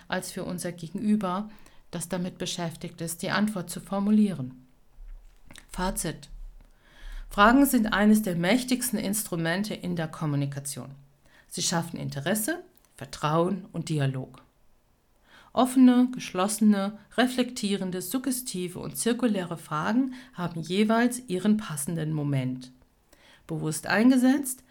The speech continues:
helfen sie, Missverständnisse zu vermeiden und Beziehungen zu stärken, besonders in schwierigen Situationen. Kurz, wer die Macht der Fragen nutzt, wird ein besserer Zuhörer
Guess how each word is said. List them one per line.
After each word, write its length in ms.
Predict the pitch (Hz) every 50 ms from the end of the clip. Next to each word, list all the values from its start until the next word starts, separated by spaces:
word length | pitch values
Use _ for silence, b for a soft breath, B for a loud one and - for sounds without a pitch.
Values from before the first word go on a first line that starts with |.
| b b b
helfen 380 | b - 185 190 190 - 180 160
sie, 100 | - 147
Missverständnisse 920 | 139 143 151 147 - - 220 214 - - 226 226 214 226 240 233 233 233 220
zu 120 | - -
vermeiden 800 | - - 220 214 208 208 202 202 208 214 220 233 277 302 254 B B B B B B -
und 360 | 220 240 277 311 - - -
Beziehungen 640 | - 214 214 - - 214 214 214 208 202 208 208
zu 120 | - - 180
stärken, 520 | - - - 151 139 139 139 139 139 139 B B B
besonders 600 | B 202 185 208 208 208 202 196 185 180 180 -
in 140 | - - 165
schwierigen 480 | - - 202 208 208 202 190 - 190 180
Situationen. 920 | - - 170 - - 170 170 - - - 156 147 139 131 131 127 - - - - - - _ _ _ _ _
Kurz, 480 | - - 220 254 277 - - - - _ _ _ _ _ b b b b b b b b
wer 100 | 180 180
die 140 | - 185 175
Macht 360 | 180 214 269 311 - - -
der 120 | 247 233
Fragen 480 | 233 - - 220 214 214 214 220 220 220
nutzt, 480 | 220 214 214 214 - - - - - b b b b b b b
wird 200 | b 143 139 143
ein 200 | 135 139 139 139
besserer 540 | - 175 190 226 226 - 262 247 254 233 226
Zuhörer 880 | - - - - 247 233 226 233 233 220 214 214 208 202 202 208 208